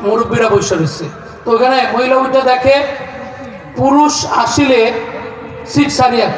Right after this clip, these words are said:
মহিলা আসিলে পুরুষ সিট সারিয়া দিবেন। এটা আবার যেখানে বসে রয়েছে মহিলাদের সিটে, চাচা ওখানে লেখা, মহিলা এসে কয়, "চাচা ওখানে কি লেখা দেখেন না?" ওই কি লেখা?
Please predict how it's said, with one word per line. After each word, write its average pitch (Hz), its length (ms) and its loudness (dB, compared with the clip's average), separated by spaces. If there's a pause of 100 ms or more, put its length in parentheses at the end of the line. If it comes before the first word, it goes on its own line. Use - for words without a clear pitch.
মহিলা 277 340 4
আসিলে 277 420 2
পুরুষ 277 320 2
সিট - 140 0
সারিয়া 202 340 4
দিবেন। 165 260 -2 (840)
এটা 254 200 2
আবার 254 220 4 (560)
যেখানে 254 300 2
বসে 247 300 2
রয়েছে 277 260 0
মহিলাদের 277 560 2
সিটে, 285 440 0 (560)
চাচা 226 460 0 (460)
ওখানে 226 320 0
লেখা, 180 280 0
মহিলা 220 320 0
এসে 233 200 -2
কয়, 226 220 0
"চাচা 220 400 0 (840)
ওখানে 208 240 0
কি 240 180 -4
লেখা 208 280 0
দেখেন 196 320 0
না?" 254 160 2 (680)
ওই 202 80 2
কি 254 200 -2
লেখা? 196 400 0